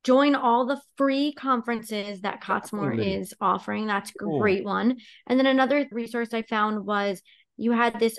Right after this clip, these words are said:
Speaker 1: open source A I acceptable use agreement that school
Speaker 2: Yeah.
Speaker 1: districts can customize. And I thought that was really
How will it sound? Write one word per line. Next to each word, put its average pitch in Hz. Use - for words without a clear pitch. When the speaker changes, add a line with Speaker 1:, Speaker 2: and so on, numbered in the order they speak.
Speaker 1:
open 240
source 226
A 226
I 208
acceptable 214
use 214
agreement 202
that -
school -
Speaker 2:
Yeah. 214
Speaker 1:
districts 202
can 208
customize. 226
And 214
I 226
thought 262
that 262
was 254
really 247